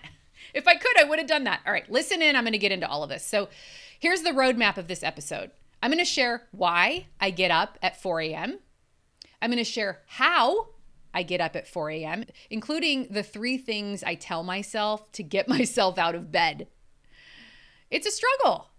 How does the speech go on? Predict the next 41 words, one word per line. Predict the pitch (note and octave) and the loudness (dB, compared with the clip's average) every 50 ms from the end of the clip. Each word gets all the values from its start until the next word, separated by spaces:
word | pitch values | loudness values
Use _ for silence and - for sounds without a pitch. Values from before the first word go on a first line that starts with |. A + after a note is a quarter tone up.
| _ _ _ - | _ _ _ -2
I'm | |
not | F#4 B4+ B4 | -2 2 2
gonna | C#5 C5+ A4 | 2 0 0
pretend | - - E4+ - C#4 B3+ A#3+ | -2 -4 -2 -2 -2 0 0
it's | A#3 G#3+ - | -2 -4 -6
easy. | - G3+ G#3 F#3 F#3+ B3+ C#4 D#4 F4+ G#4 - _ | -8 -8 -6 -4 -2 -2 0 -2 -2 -6 -6 _
Like, | A#3+ A3+ A3 A#3+ | 0 0 4 4
I, | A#3+ A#3+ A#3+ A3 | 4 4 2 0
I, | - A3 - - | -2 -2 0 0
I | F#4 | 0
don't | A#4 A#4 E4 | -2 -2 2
wake | D4+ C#4+ C#4+ C#4+ | 2 2 4 6
up | D4 C#4 C#4 C#4 | 2 2 2 2
and | C4+ A#3+ - | -4 -6 -4
say, | - C4 C4 | -4 -4 -4
"Oh | B3+ D#4 | -4 -6
my | F4+ G4 F#4+ | -8 -8 -6
gosh, | - G4 G4 G4 F#4+ F#4 D#4+ - - - - - | -4 -4 -2 -2 -4 -6 -8 -8 -10 -10 -10 -12
it's | - C4 - | -14 -14 -12
four | - - D4 D4+ | -4 0 2 2
o'clock. | E4+ E4 - - - - F#4 G#4+ F4 - - - | 2 0 -2 -6 -2 2 4 4 2 2 -4 -10
Perfect. | - F#4 F#4 F#4 F4 C#4 C4 B3 | -10 -10 -6 -2 -4 -2 -2 -4
I'm | A3 G#3 | -8 -8
so | - - A#3+ B3+ | -6 -6 -6 -6
glad | A#3+ B3+ A#3 A#3 A3 | -2 -2 -2 -2 -2
to | A3+ | -4
get | G3+ G#3 G#3 | -8 -4 -2
up." | A#3+ B3 - | -2 -2 -2
I | - | -4
mean, | F#3+ F#3+ F3+ | -10 -12 -12
sometimes | F3+ - A#3 C4+ E4 E4 E4+ B3 A3 - | -8 -8 -8 -8 -6 -6 -6 -6 -4 -4
I | F3 E3 | -6 -6
do. | E3 D#3+ D#3 D#3 F#3+ A3+ - - - - - - - - - - - - - | -6 -8 -8 -8 -8 -10 -12 -18 -20 -20 -20 -20 -20 -20 -20 -20 -20 -10 -8
But | F#4+ D#4+ D#4+ | -6 -4 -2
more | F4 G4 G#4 | 0 2 2
often | G#4 G#4+ G#4+ G#4+ G#4 F#4 | 2 0 0 -2 -4 -2
than | F4 C4+ A#3 | -2 0 2
not, | G#3+ G3+ G3 G#3 G#3 - | 2 2 2 2 0 0
I | F#3+ G3+ | -2 -4
have | G#3+ A3 A#3+ B3 B3 - | -2 -4 -4 -4 -4 -8
to | - - - B3 A#3+ A#3 A3+ A3 A3 G#3+ G#3 G3+ G3 | -10 -8 -6 -6 -6 -4 -4 -6 -6 -6 -6 -8 -10